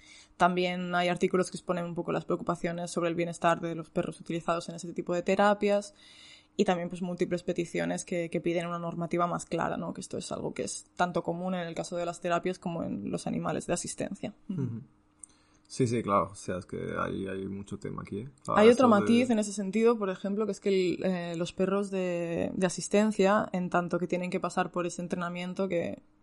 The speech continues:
Speaker 1: eh, obviamente para los animales es duro, pero los criador-, los criadores justifican, pues, que obviamente eso implica que los animales sean muy caros, ¿no? Pues, em, la compra de un perro de servicio puede costar en torno a quince mil y cincuenta mil dólares en Estados Unidos.
Speaker 2: Ujú.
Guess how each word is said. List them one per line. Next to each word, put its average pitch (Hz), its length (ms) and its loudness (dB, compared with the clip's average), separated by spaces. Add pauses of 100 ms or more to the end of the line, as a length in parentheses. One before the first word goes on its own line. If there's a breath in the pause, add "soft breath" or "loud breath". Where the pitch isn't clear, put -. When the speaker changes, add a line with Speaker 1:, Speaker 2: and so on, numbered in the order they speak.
Speaker 1:
eh, - 120 -10
obviamente 175 600 0
para 175 160 0
los 170 140 -2
animales 175 400 0
es 180 100 -2
duro, 196 280 4
pero - 280 0
los - 140 -6
criador-, 175 540 -2
los 175 180 -6
criadores 175 600 -2
justifican, 170 520 -4
pues, - 140 -12
que - 120 -6
obviamente 170 380 -4
eso - 100 -10
implica 170 320 0
que 180 140 -6
los 170 180 -6
animales 175 320 -6
sean 175 200 -2
muy 170 180 -6
caros, 190 400 6
¿no? 262 160 0 (760 loud breath)
Pues, 180 460 2
em, 165 460 0
la 165 160 0
compra 190 360 8
de 175 120 6
un 175 100 2
perro 180 200 8
de 180 60 4
servicio 180 460 2
puede 170 720 0 (300)
costar 170 400 4
en 175 100 2
torno 175 220 0
a 170 40 0
quince 175 300 -2
mil 170 160 0
y 180 60 2
cincuenta 175 360 -2
mil 170 200 -4
dólares 185 420 2
en 196 60 -2
Estados 175 400 -4
Unidos. 170 480 -8
Speaker 2:
Ujú. 127 400 -8